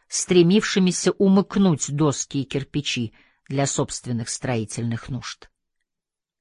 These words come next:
Кумар подошёл к нам, чтобы лично принять заказ. Согласно установившемуся в трущобах этикету, чем больше человек зарабатывал,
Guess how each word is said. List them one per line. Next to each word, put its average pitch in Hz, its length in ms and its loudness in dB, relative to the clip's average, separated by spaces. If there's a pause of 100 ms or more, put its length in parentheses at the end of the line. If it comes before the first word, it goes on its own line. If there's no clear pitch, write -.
(640)
Кумар 147 280 -2
подошёл 135 440 -4
к - 80 -10
нам, 131 160 -2
чтобы 139 300 -2
лично 131 320 -6
принять 123 360 -4
заказ. - 540 -8 (840)
Согласно 165 680 2
установившемуся 165 1080 0
в - 60 -16
трущобах 135 640 -4
этикету, 143 640 -4 (480)
чем 170 340 4
больше 208 360 6
человек 151 500 2
зарабатывал, 127 760 -4